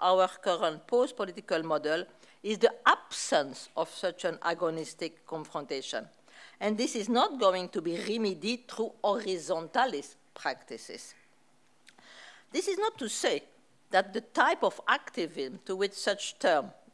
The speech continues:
refer do not have a role to play in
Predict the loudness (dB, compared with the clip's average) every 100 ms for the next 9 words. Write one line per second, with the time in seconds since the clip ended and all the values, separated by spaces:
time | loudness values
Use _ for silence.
0 | _ -10 -8 -2 2 2 0 -6 -20 -20
1 | _ -8 -4 -2 -2 -4 -2 -2 0 0
2 | 0 -2 -4 -6 0 0 0 -6 -18 _
3 | _ -4 -2 -4